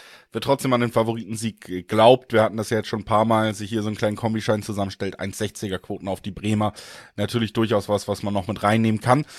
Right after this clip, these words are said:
Genau wie die eins siebziger Quoten auf die Magdeburger, die nach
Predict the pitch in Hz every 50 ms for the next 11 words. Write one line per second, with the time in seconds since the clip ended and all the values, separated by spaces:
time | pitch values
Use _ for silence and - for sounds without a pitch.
0 | - - - - _ _ 131 139 151 156 160 151 147 101 127 131 - - 147 151
1 | - - - 160 147 143 135 - 135 131 131 - - 127 120 - 87 113 113 -
2 | - 113 110 117 131 160 170 - - 143 127 131 131 127 120 127 120 120 117 -
3 | - 113 110 110 107 104 -